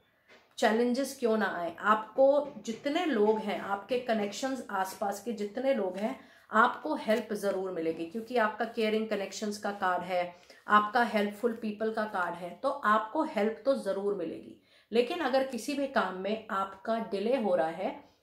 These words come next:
तो इस कार्ड का मतलब है success expands। आपको success ज़रूर मिलेगी, victory ज़रूर मिलेगी, चाहे वो देर से ही क्यों ना मिले, पर मिलेगी ज़रूर। और दूसरा कार्ड ये बताता है valiant courage। आप courage रखें,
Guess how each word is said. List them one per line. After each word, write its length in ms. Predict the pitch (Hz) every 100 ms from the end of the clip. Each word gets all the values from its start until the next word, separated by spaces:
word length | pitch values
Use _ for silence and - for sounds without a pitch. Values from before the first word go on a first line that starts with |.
| _ -
तो 180 | - -
इस 160 | 302
कार्ड 280 | - 220 208
का 120 | 226
मतलब 320 | 208 196 190 196
है 120 | 262
success 640 | - 240 - - 277 - 220
expands। 680 | - - 196 185 160 - -
आपको 340 | 220 220 285
success 520 | - 226 - - 277
ज़रूर 520 | 220 175 185 208 269 240
मिलेगी, 540 | 185 185 185 233 208
victory 460 | 196 202 233 262 240
ज़रूर 460 | 196 180 190 233
मिलेगी, 520 | 247 180 175 170 254 - - - -
चाहे 320 | 208 202 247
वो 140 | 254
देर 340 | 233 196 190 208
से 160 | -
ही 140 | 202 226
क्यों 260 | - 175
ना 100 | -
मिले, 240 | - - - - -
पर 100 | 240
मिलेगी 680 | 202 208 233 202 233 - - 165
ज़रूर। 440 | 180 160 - - _ _ _ _ _
और 100 | 226
दूसरा 340 | 220 247 247 302
कार्ड 280 | 294 247 254
ये 100 | 262
बताता 360 | 247 226 220
है 140 | 254 254
valiant 560 | 190 196 226 233 -
courage। 420 | - 175 165 - -
आप 400 | 226 254 - -
courage 300 | 247 269 285
रखें, 520 | 277 269 - 294 294